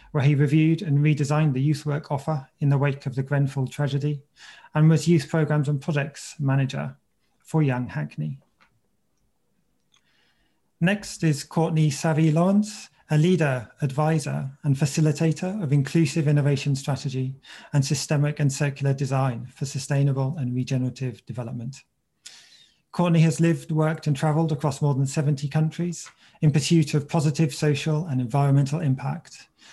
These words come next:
using design and participatory-based approaches to shift systems. Courtney is the co-founder and project lead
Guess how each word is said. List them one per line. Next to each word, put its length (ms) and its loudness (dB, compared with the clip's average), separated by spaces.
using 280 6
design 640 2
and 140 2
participatory-based 1300 0
approaches 760 -4
to 120 -8
shift 400 -2
systems. 760 -8
Courtney 340 2
is 180 0
the 280 4
co-founder 600 2
and 260 2
project 300 0
lead 320 2